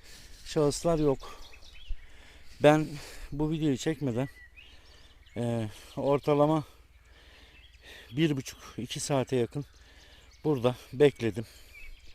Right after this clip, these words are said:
Bu alanda gitmiş gibi yaptım, başka bir yerde bekledim falan ama muhtemelen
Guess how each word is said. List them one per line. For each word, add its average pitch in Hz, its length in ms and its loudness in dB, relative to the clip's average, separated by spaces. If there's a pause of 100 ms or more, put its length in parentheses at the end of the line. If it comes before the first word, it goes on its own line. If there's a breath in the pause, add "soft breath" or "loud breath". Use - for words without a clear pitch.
(720 soft breath)
Bu 147 160 6
alanda 120 440 2 (1120 loud breath)
gitmiş 147 320 -6
gibi 135 160 -4
yaptım, 139 380 2
başka 139 300 -2
bir 131 40 -2
yerde 120 240 0
bekledim 117 360 -6
falan 135 260 -2
ama 131 220 -2 (720 loud breath)
muhtemelen 123 580 0